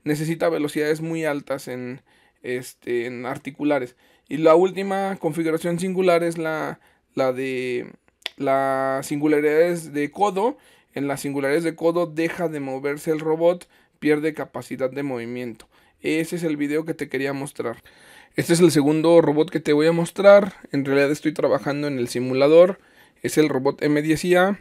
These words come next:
Estas pruebas ya se me olvidó grabarlas en el laboratorio para mostrártelas, este, con el robot funcionando. Bueno, el caso es que este simulador es, eh, muy exacto, se comporta mucho como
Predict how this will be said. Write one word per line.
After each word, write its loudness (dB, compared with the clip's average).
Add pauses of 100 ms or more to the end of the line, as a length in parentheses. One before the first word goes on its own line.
(240)
Estas 0
pruebas 6
ya -2
se -4
me 2
olvidó 6
grabarlas 6
en -2
el 0
laboratorio -2
para -6
mostrártelas, -4 (400)
este, -6
con -2
el -2
robot -6
funcionando. -2 (500)
Bueno, -2
el -2
caso 0
es -2
que -2
este -2
simulador 0
es, -6 (100)
eh, -12 (380)
muy 0
exacto, 2
se -8
comporta -2
mucho -4
como -6